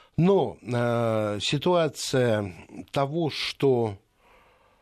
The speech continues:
э, последние годы Германии,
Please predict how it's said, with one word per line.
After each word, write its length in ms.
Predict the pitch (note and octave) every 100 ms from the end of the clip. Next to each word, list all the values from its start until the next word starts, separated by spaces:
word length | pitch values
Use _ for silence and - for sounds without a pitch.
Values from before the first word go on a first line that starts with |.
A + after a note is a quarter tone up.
| _ _ _ _
э, 380 | A2+ B2 B2+ B2+ -
последние 680 | C#3+ - F3+ F3 C#3 D3 C3+
годы 500 | C#3 F#3 A#2+ F#2+ C#2+ - _ _ _ _ _ _ _ _ _ -
Германии, 1000 | C3+ C#3 D#3+ D#3+ C#3 G2+ F#2 F#2+ C#3+